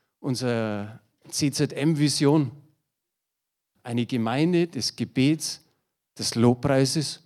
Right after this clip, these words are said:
und der Wiederherstellung. Und wie viele Leute von uns haben Wiederherstellung erlebt? Also ich auf alle Fälle.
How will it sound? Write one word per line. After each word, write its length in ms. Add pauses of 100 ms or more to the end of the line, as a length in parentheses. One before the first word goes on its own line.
(140)
und 180
der 120
Wiederherstellung. 880 (580)
Und 240
wie 160
viele 220
Leute 340
von 200
uns 260
haben 220
Wiederherstellung 760
erlebt? 540 (560)
Also 180
ich 240
auf 220
alle 200
Fälle. 360